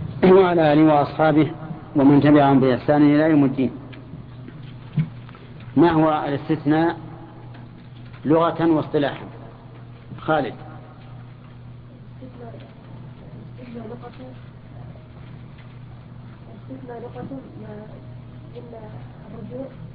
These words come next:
Speaker 2: لغة المأخوذة من الرجوع و-
Speaker 1: لا،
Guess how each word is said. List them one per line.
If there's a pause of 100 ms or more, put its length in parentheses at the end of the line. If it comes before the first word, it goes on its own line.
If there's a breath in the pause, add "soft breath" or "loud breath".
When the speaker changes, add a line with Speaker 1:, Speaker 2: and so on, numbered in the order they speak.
(1400)
Speaker 2:
لغة
المأخوذة
من
الرجوع (300)
و-
Speaker 1:
لا،